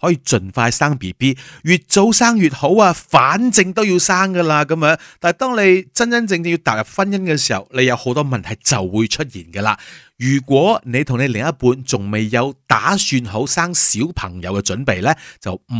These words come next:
好為咗可能父母嘅意見啊、人哋嘅意見啊，或者甚至乎因為年齡嘅關係呢，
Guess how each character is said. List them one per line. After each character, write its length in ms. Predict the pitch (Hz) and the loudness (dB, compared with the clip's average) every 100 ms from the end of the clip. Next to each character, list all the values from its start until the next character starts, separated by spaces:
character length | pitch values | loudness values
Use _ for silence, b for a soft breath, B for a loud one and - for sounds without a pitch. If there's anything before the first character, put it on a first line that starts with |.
| 104 | 0
好 60 | 156 | 2
為 260 | 185 104 | 4 2
咗 180 | 101 131 | 0 -2
可 100 | 151 | -2
能 120 | 143 | -6
父 300 | 92 - 110 | -8 -8 -6
母 180 | 104 127 | -2 -2
嘅 40 | 143 | -2
意 180 | 131 | -6
見 240 | 131 143 143 | -2 -4 -2
啊、 180 | 147 156 B B | -4 -6 B B
人 340 | 135 139 117 | -2 -2 0
哋 120 | 110 123 | 0 0
嘅 40 | |
意 220 | 127 135 | 0 -6
見 300 | 135 135 131 | -2 -2 0
啊， 160 | 135 131 B | -2 -2 B
或 80 | - | -2
者 20 | |
甚 400 | 185 - 143 123 | 0 0 -2 -4
至 100 | 131 165 | -4 -4
乎 160 | 139 | -2
因 100 | 160 | 0
為 100 | 196 135 | 0 -2
年 500 | 170 143 151 143 131 | -6 -2 0 0 0
齡 260 | 117 110 117 | 0 0 2
嘅 180 | 147 151 | 0 2
關 320 | 202 185 196 | 0 0 -2
係 200 | 123 110 | -2 -2
呢， 120 | 147 | -2